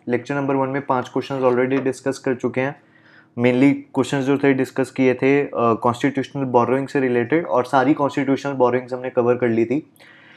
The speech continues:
ये वाला जो वीडियो है, इसमें हम mainly क्वेश्चंस डिस्कस करेंगे आपके प्रीएम्बल से,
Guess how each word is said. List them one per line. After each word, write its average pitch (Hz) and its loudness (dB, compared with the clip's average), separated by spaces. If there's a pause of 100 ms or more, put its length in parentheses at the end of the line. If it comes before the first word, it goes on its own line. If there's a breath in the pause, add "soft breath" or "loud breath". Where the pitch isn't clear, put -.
(260 soft breath)
ये 170 10
वाला 156 8
जो 160 6
वीडियो 147 4
है, 156 6
इसमें 151 -2
हम 147 -2
mainly 139 2
क्वेश्चंस 143 -2
डिस्कस 139 -2
करेंगे 127 0
आपके 131 2
प्रीएम्बल 120 0
से, 127 -2